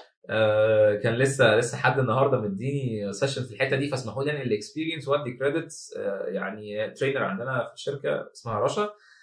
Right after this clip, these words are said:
هي قالت الجملة دي وأنا هوصلها على لسانها. يعني في انيميز كده للنجاح، منهم الإيجو بتاعك، إن أنت يكون عندك إيجو أو إن أنت عندك، آه، "لا، ده أنا ما ينفعش أسأل، ده أنا أسأل إيه، آه، شكلي هيبقى وحش، ده أنا،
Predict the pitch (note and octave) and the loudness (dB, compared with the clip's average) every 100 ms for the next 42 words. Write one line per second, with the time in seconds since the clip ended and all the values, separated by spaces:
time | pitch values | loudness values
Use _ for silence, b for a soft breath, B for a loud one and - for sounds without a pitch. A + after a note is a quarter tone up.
0 | b b - G3+ G3 F#3+ F#3+ F3+ F3+ F3+ | b b 6 6 6 4 4 4 2 2
1 | B2+ - D3+ B2+ - - C3+ A#2 F#2 F#2+ | 0 2 0 0 -4 -2 0 2 0 2
2 | F#2+ F#2+ C#3+ D3+ D3 A2+ - B2 B2 G2+ | 0 0 0 2 2 0 0 0 2 2
3 | G2 G2 A2 - - _ - C3+ G3 G#3 | 0 2 0 0 -8 _ -2 6 8 8
4 | A3 F#3 A#3+ B3+ - E3+ C3+ B2 A#2+ C3+ | 6 2 0 0 -2 0 -2 -2 -4 -4
5 | C3 C3 B2+ B2 A2 A2+ G2 G2 A#2 A#2 | -2 -2 -2 -4 -2 0 0 0 -4 -2
6 | A2 C3 B2 - - F#2+ F#2+ G#2+ A#2 A2+ | -2 0 -2 -4 -4 0 2 2 0 -2
7 | G#2 G2 G2 F#2+ A#2+ C3+ - - G2 G2+ | -4 -4 -4 -2 -2 -2 -4 -6 -6 -4
8 | G2 F#2+ F#2+ - B B _ B2+ G#2 G2 | -2 -2 -4 -8 B B _ -6 -4 -4
9 | F#2+ A#2+ A2+ G#2 G2+ G2+ G2 G2 F#2+ F#2+ | -2 0 4 4 4 2 0 0 -2 -4
10 | - B2 A2 F#2+ G#2 B2+ B2 - - A2 | -4 -4 -2 0 4 4 2 -2 -4 -4
11 | A2 | -4